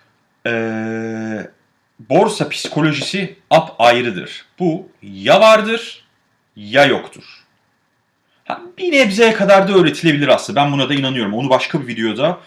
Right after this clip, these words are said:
size anlatacağım. Neler yapılabilir, ben neler yaptım ve bana neler yardım etti. Çünkü ya mesela şu Mart ayına bakalım, geçtiğimiz Mart ayına. Hisseleriniz yüzde otuz, kırk, iki haftada değer kaybederken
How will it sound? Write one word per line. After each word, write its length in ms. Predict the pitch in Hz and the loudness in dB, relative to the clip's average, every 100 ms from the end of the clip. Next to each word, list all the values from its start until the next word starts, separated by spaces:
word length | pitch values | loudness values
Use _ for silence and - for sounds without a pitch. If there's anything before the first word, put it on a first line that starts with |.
| _ _ | _ _
size 220 | - 127 | -4 4
anlatacağım. 520 | 139 127 120 110 101 | 4 4 -2 -2 0
Neler 260 | 107 113 120 | 2 6 6
yapılabilir, 400 | 110 104 92 123 | 4 -4 -8 0
ben 160 | 104 107 | 0 2
neler 260 | 107 117 | 2 2
yaptım 400 | 113 90 - 135 | 2 0 -2 -8
ve 200 | 120 85 | -6 -4
bana 300 | 101 113 127 | -2 -2 -2
neler 380 | 107 110 120 117 | 0 4 6 6
yardım 300 | 110 101 101 | 6 4 0
etti. 240 | 90 - 87 | -8 -10 -12
Çünkü 500 | 113 110 135 - - - - - _ | -10 -4 -2 -2 -6 -20 -20 -20 _
ya 80 | 95 | -4
mesela 220 | 104 110 | -2 -4
şu 140 | - 110 | -2 2
Mart 240 | 117 - | 2 4
ayına 200 | 123 135 | 0 2
bakalım, 320 | 127 104 82 | 0 -2 -6
geçtiğimiz 440 | 101 98 - 98 98 | -6 -8 -8 -10 -4
Mart 260 | 95 - | -6 -4
ayına. 320 | 92 113 202 - _ - - _ _ _ _ _ _ _ _ _ _ _ _ _ _ _ _ _ _ _ | -8 -6 -10 -14 _ -20 -20 _ _ _ _ _ _ _ _ _ _ _ _ _ _ _ _ _ _ _
Hisseleriniz 600 | - - 196 175 135 107 | -10 -2 0 2 0 -4
yüzde 220 | 131 127 | -8 -6
otuz, 420 | - - - - | -6 -4 -6 -6
kırk, 440 | - 165 147 - - _ | -4 -4 -4 -12 -18 _
iki 220 | - - | -6 2
haftada 360 | 185 - 110 107 | 2 2 -6 -2
değer 280 | 123 131 - | 2 2 2
kaybederken 760 | 123 120 135 170 - 107 | -2 2 2 2 0 -6